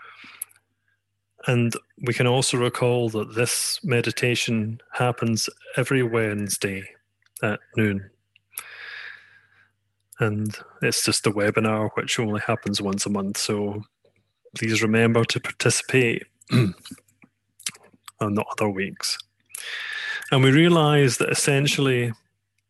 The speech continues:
we are souls, and as such we have telepathic rapport with all souls. And bearing in mind that energy follows thought, we recognize that meditation is not a passive, reflective form of devotion,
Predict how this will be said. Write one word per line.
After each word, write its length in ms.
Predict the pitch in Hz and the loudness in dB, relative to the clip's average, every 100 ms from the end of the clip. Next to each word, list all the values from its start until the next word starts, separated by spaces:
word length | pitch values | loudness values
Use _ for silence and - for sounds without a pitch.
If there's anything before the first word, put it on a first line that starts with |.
| _ _ _ - | _ _ _ -2
we 100 | 127 | 2
are 100 | 120 | 2
souls, 840 | - - 151 143 104 107 - - - | 0 0 2 0 -2 -6 -8 -8 -6
and 120 | 123 | -2
as 200 | 120 127 | 0 0
such 340 | - 135 - - | -2 -4 -4 -4
we 80 | 120 | -2
have 220 | 117 113 | -2 -2
telepathic 640 | - 123 123 120 117 131 - | -2 -2 -2 -4 -4 -6 -6
rapport 460 | 113 - 120 117 | -8 -4 0 0
with 220 | 110 107 | 0 -2
all 260 | - 127 131 | -2 0 0
souls. 800 | 135 - 120 98 - 185 - - - _ _ _ _ _ _ _ _ _ _ _ _ _ _ _ - | -2 -2 -4 -4 -10 -10 -10 -12 -20 _ _ _ _ _ _ _ _ _ _ _ _ _ _ _ -4
And 200 | 120 110 | -2 0
bearing 260 | 123 127 | 2 4
in 160 | 135 123 | 4 2
mind 400 | 120 123 127 120 | 2 2 2 0
that 120 | 127 | 0
energy 380 | 139 123 117 127 | 0 0 0 -2
follows 460 | - 123 113 110 - | -2 -2 -2 -2 -4
thought, 560 | - 127 117 110 - - | -2 -2 -2 -4 -10 -4
we 80 | 120 | 0
recognize 640 | 117 131 - 135 131 120 | 2 0 0 0 0 0
that 100 | 135 | 0
meditation 760 | 139 120 - - 143 131 131 123 | 0 0 -2 0 0 0 -2 -2
is 180 | 120 - | -2 0
not 380 | 123 143 - - | 2 2 0 -6
a 80 | - | -6
passive, 560 | - 143 139 - 139 - - - | -2 0 0 0 -4 -6 -8 -4
reflective 580 | 117 - 131 - - | -2 0 0 -2 -6
form 300 | - - 123 | -4 0 0
of 100 | 120 | 0
devotion, 640 | 107 107 123 127 - - | -2 0 2 2 0 -4